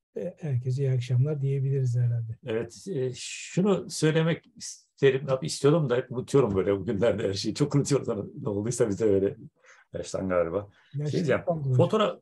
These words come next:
Speaker 2: şimdi bu, e, psikoloji, pis-, e, psikiyatriste gitmek, psikologlara gitmek çok moda oldu. Bizim çocukluğumuzda yoktu böyle şeyler.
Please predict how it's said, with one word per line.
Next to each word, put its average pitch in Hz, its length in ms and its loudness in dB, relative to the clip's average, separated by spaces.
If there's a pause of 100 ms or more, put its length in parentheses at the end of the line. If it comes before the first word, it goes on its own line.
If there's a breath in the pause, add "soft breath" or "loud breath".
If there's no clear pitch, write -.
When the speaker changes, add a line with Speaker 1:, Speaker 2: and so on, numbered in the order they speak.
(120)
Speaker 2:
şimdi 196 380 2 (560)
bu, 170 360 4
e, 147 140 0
psikoloji, 175 720 0
pis-, 147 540 -2
e, 139 80 -4
psikiyatriste - 960 -2
gitmek, 127 400 -4
psikologlara 131 600 -2
gitmek 127 360 -4
çok 131 200 -6
moda 117 200 -6
oldu. 98 360 -4 (800)
Bizim 165 200 4
çocukluğumuzda 185 520 4
yoktu 135 260 4
böyle 80 160 -2
şeyler. 71 340 -10